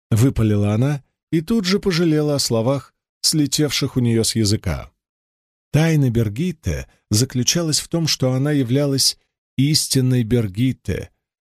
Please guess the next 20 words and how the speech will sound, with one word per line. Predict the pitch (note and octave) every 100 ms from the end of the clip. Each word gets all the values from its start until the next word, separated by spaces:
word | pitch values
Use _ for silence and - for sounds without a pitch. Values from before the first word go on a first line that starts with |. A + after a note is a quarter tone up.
| _
героиней | A#2+ D3+ E3 F#3 G3+ F3
древних | C#3 D3 E3 D3+ C3+
сказаний, | - B2+ A2 C#3 C#3 G#2+ - - _ _ _
о | - A2+
чем | B2 A2
никогда | G#2+ G#2 F#2 F#2 C#3
не | D3
следовало | C3 G#2 G2+ G#2 G2 F#2+ G2 F#2+
упоминать. | - - F2 E2 C#2+ A1+ - - _ _ _ _ _ _ _ _ _ _ _ _
На | A2+ C#3
миг | F3+ F#3 - _ _ -
лицо | A#2 A2+ F#3+
Бергитте | E3+ D3+ B2 D#3 - C#3
окаменело, | C3 C3 B2+ G2+ D#2 - - _ _
лишившись | G#2 B2 - D3+ - C#3+ -
всякого | - B2 A2+ A2 G#2+
выражения. | G#2 G#2 F#2 D#2+ C#2+ C2 - _ _ _ _ _ A2
Этого | C#3+ E3 F3+ F#3
было | E3+ F3
достаточно | F3+ - B2 A2+ A2 - A2 G#2